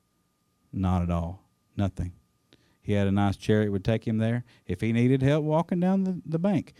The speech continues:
I'm sure that there was his, some entourage there that would just walk out there with him and,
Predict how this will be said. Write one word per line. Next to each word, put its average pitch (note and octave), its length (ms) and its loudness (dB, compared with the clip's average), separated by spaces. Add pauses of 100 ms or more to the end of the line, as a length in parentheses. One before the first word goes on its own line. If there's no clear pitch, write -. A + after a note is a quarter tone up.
(200)
I'm F#2+ 180 -2
sure A#2+ 280 2
that A2+ 240 -2
there A2+ 180 4
was G#2+ 240 -2 (600)
his, A2 280 -2
some A2 180 -4
entourage A2 520 2
there G2 160 4
that F#2+ 60 4
would F#2 140 2
just F#2 160 -2
walk G2+ 260 0
out G#2 200 -2
there G#2+ 120 0
with G#2+ 160 0
him A2+ 200 0
and, F2+ 180 -8